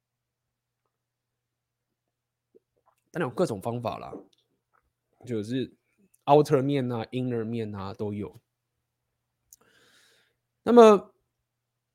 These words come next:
我认为如果你很怕冷场的话，你当然可以做一些准备。我认为一开始确实是用 outer 的方法是好，就是你可以准备一些故事嘛，就是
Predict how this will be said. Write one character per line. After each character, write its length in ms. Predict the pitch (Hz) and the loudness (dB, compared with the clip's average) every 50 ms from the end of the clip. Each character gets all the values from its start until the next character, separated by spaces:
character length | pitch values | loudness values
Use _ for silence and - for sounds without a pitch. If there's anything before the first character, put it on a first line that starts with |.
| _ _ _ _ _ _ _ _ _ _ _ _ _ _ _ _ _ _ _ _ _ _ - - _ | _ _ _ _ _ _ _ _ _ _ _ _ _ _ _ _ _ _ _ _ _ _ -20 -16 _
我 120 | - 131 135 | 0 4 4
认 140 | 180 220 | 6 6
为 160 | 214 196 175 160 | 8 8 6 6
如 100 | 170 190 | 6 6
果 80 | 208 | 4
你 60 | 175 | 4
很 120 | 156 139 127 | 4 2 2
怕 140 | 131 175 151 | 4 4 4
冷 160 | 127 123 135 | 4 2 0
场 180 | 135 143 117 | -2 -2 -4
的 80 | 107 95 | -4 -4
话， 220 | 98 131 127 123 | 0 0 0 0
你 140 | 117 113 110 | 0 -2 -2
当 100 | 107 151 | 0 0
然 80 | 156 139 | 0 0
可 100 | 127 139 | -2 -4
以 60 | 123 | -4
做 180 | 120 - 139 131 | -2 -2 0 0
一 40 | |
些 80 | 127 131 | 0 -2
准 200 | - 123 98 92 | -2 -4 -8 -6
备。 120 | - 127 | -4 -2
我 100 | 123 120 | 0 2
认 80 | 151 202 | 2 4
为 100 | 208 190 | 4 4
一 40 | 190 | 4
开 100 | 208 190 | 4 2
始 60 | 127 | 2
确 160 | 117 - 175 | 2 0 -2
实 80 | 127 120 | -2 -2
是 80 | 127 | -4
用 60 | 143 139 | -2 2
outer 260 | 139 139 147 143 135 | 4 4 4 4 2
的 60 | 127 | -2
方 120 | 117 131 131 | -2 -4 -4
法 120 | 120 107 | -6 -6
是 80 | 107 131 | -10 -10
好， 180 | - - 107 | -10 -10 -10
就 80 | 101 120 | -8 -6
是 80 | 127 151 | -6 -6
你 80 | 127 | -6
可 160 | 110 - 147 | -6 -4 -4
以 240 | 175 160 - - - _ _ _ _ _ _ _ _ _ _ _ _ _ _ _ _ _ _ _ _ _ | -4 -4 -4 -8 -14 _ _ _ _ _ _ _ _ _ _ _ _ _ _ _ _ _ _ _ _ _
准 160 | - - 131 | -4 -2 0
备 80 | 123 156 | 2 2
一 40 | 180 | 2
些 80 | 196 196 | 2 2
故 200 | 196 233 180 151 | 2 2 2 2
事 120 | - - | 2 2
嘛， 80 | 156 151 | 0 2
就 80 | 165 | 4
是 260 | 180 180 180 165 - | 4 4 2 2 -2